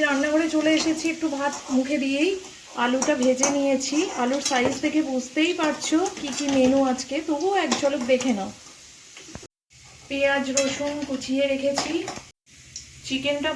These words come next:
ভালো করে ধুয়ে আমি অল্প লেবুর রস মেখে ঘন্টাখানিক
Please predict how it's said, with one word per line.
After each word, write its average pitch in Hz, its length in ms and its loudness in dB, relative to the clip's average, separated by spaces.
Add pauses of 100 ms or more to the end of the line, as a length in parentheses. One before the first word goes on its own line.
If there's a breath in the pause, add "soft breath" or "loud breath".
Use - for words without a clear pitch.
ভালো 269 280 0
করে 302 160 -4 (120)
ধুয়ে 262 280 -2 (140)
আমি 302 140 -2 (100)
অল্প 254 160 -2 (120)
লেবুর 262 320 -2
রস 269 160 0 (120)
মেখে 277 300 0 (600)
ঘন্টাখানিক 294 560 0